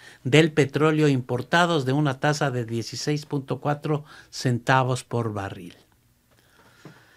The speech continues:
La extensión permanente del impuesto especial sobre el carbón en las minas estadounidenses. Impuestos, créditos fiscales, otros incentivos relacionados también con el clima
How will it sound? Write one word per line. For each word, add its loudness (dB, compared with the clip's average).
La 4
extensión 4
permanente 6
del 4
impuesto 2
especial 2
sobre 2
el -2
carbón 4
en 8
las 4
minas 2
estadounidenses. -4
Impuestos, 2
créditos 0
fiscales, 2
otros -2
incentivos 0
relacionados 2
también -2
con -4
el -6
clima 0